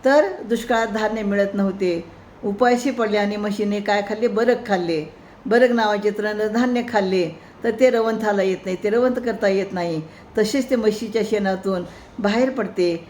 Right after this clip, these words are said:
ते शेण बरग मिळावेत म्हणून एका, एकाने दुष्काळात खाल्ले, पण शेण खाण्याची सवय लागली.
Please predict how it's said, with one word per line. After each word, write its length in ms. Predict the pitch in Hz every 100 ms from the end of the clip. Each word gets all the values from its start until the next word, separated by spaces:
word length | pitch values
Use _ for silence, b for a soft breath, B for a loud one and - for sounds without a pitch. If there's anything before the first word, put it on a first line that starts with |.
| B -
ते 80 | 233
शेण 280 | 226 262 247
बरग 240 | 240 240
मिळावेत 440 | 233 233 214 214 220
म्हणून 380 | 214 208 214 190 165 B B -
एका, 300 | 214 247 254 - -
एकाने 400 | 208 208 240 233
दुष्काळात 420 | 208 214 - 208 208 -
खाल्ले, 380 | 208 190 185 160 160 B B
पण 120 | - 226
शेण 320 | 214 262 262
खाण्याची 400 | 254 233 214 202
सवय 380 | 202 - 208 254
लागली. 460 | 240 196 190 180